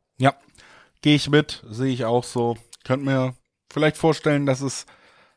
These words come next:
auch eher unspektakulär wird, also vielleicht, äh, Wolfsburg-Sieg ohne Gegentreffer in die Richtung, dass man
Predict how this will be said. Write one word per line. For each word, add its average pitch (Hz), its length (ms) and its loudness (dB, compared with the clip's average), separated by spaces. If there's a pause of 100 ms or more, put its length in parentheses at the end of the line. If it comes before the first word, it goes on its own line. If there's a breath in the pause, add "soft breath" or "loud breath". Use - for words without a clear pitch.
(120)
auch 139 300 -4
eher 131 300 0
unspektakulär 131 720 4
wird, 127 160 2
also 117 180 0
vielleicht, 123 480 2
äh, 113 180 0
Wolfsburg-Sieg 117 640 -4
ohne 120 220 0
Gegentreffer 123 720 2
in 113 120 -4
die 123 140 -4
Richtung, 120 460 -2
dass 107 160 -8
man 107 320 -8